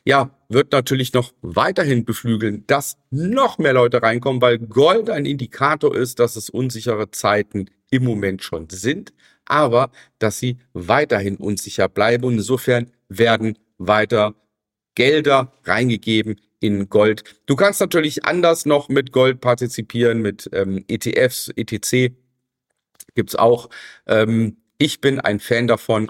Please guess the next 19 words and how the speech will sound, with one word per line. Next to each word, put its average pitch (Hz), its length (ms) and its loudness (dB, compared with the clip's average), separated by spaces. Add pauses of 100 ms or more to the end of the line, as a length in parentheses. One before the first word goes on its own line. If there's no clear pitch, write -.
Gold 101 240 0
physisch 131 480 -8
zu 117 160 0
haben. 107 320 0 (300)
Äh, 101 180 2
das 98 320 -4
weißt 110 320 0
du 123 60 -2
mittlerweile, 101 640 0
wenn 95 160 -2
du 101 80 -2
meine 95 260 -6
Videos 98 280 -10
angeschaut 98 460 -2
hast. 90 240 -6 (560)
Ganz 147 260 0
einfach, 117 500 0
weil 95 160 2
ich's - 220 -10